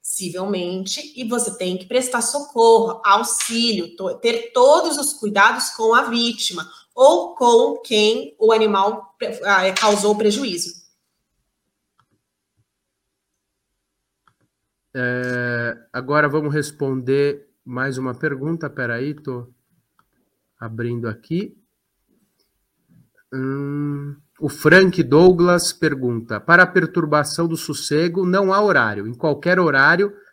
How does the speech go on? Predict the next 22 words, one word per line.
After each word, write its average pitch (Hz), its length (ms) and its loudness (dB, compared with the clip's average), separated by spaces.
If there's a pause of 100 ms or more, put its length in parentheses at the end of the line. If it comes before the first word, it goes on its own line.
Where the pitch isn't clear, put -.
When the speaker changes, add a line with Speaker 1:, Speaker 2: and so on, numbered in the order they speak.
(140)
Speaker 2:
não 175 160 0
pode 156 260 2
fazer 165 320 -2
o - 20 -4
barulho 160 400 0
em 165 60 -4
certo 160 380 -4
nível 156 260 -2
auditivo." 160 440 -6
Perfeito. 151 680 -4 (340)
Não 185 120 2
existe 196 360 0
a 190 60 8
lei, 175 420 2 (380)
as 147 200 -4
pessoas 180 360 -2
confundem 175 840 0
a 139 80 2
lei 156 200 2
do, 147 360 -2
do 143 120 -4
psil, 175 680 -2